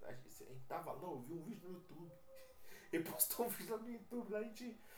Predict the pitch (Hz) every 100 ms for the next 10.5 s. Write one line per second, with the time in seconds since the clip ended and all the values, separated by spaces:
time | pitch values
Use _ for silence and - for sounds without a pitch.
0 | - - - 156 165 180 185 - 165 165
1 | 151 165 175 - - - - - - 175
2 | 180 - 294 262 247 - 110 - - -
3 | - - - 156 185 - - - 196 381
4 | 403 - 330 330 - 330 - 208 220 214
5 | - - 240 220 254 - 175 - - -
6 | - - - - 151 143 156 156 - -
7 | - - - - - - - - - -
8 | - - 147 160 - - - 185 - 247
9 | 185 196 170 131 185 - 156 - 220 -
10 | 220 214 233 208